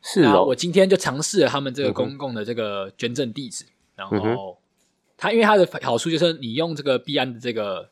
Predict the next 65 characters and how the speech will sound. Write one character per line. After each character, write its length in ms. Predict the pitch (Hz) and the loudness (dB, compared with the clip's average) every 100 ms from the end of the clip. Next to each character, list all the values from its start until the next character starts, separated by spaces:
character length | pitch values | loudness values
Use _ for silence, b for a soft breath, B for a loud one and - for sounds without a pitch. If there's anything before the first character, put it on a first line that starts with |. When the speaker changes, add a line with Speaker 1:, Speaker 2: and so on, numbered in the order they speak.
| _ | _
Speaker 2:
这 140 | 131 | -8
个 40 | |
公 120 | 117 127 | -6 -6
共 100 | 127 | -6
地 140 | 131 | -8
址， 180 | - - _ | -10 -20 _
你 320 | - 101 95 - _ | -16 -14 -16 -20 _
捐 180 | - 143 | -8 -2
过 140 | 151 | 0
去， 260 | 135 139 - b b b b | 0 -4 -10 b b b b
不 80 | - | 0
管 180 | 180 113 | 2 2
你 140 | 104 - | -2 -4
捐 240 | 147 135 | -2 0
任 100 | 160 | -2
何 140 | 110 | -4
币 180 | 107 139 | -6 -8
种， 220 | 107 - _ _ _ | -12 -14 _ _ _
不 80 | - | -10
管 120 | 139 | -8
你 60 | 101 | -8
捐 180 | 113 120 | -6 -8
B 160 | 120 | -8
T 140 | 117 113 | -12 -12
C、 340 | - 107 107 - | -12 -12 -12 -12
B 160 | 117 | -8
N 140 | 117 110 | -8 -6
B、 180 | 107 104 | -12 -12
E 100 | 107 | -18
T 220 | - 117 | -10 -8
H 220 | 95 - | -8 -12
或 100 | 101 | -16
B 200 | 98 117 | -12 -10
U 120 | 113 | -8
S 100 | 98 | -10
D， 280 | - 101 104 | -12 -16 -10
任 160 | 143 147 | -4 -4
何 140 | 117 | -4
币 180 | 110 123 | -8 -12
种， 140 | - - b b b | -14 -16 b b b
你 80 | 101 | -8
捐 100 | 135 | -6
过 80 | |
去 160 | 151 156 | -4 -6
之 100 | 120 | -6
后， 80 | 113 | -6
它 120 | 127 | -4
会 60 | 139 | -6
自 200 | - 151 | -6 -6
动 220 | 139 113 | -6 -4
帮 100 | 127 | -6
你 80 | 120 | -6
转 220 | - - | -8 -8
换 240 | 139 120 | -6 -8
成 240 | - 87 90 | -8 -12 -10
土 140 | - | -4
耳 80 | 131 | -4
其 140 | - | -4
当 200 | 104 113 | -8 -10
地 180 | 113 120 | -8 -10
的 60 | 92 | -10
这 60 | 98 | -10
个 140 | 98 | -12
里 160 | 90 90 | -14 -8
拉， 280 | 90 90 95 | -4 -2 -4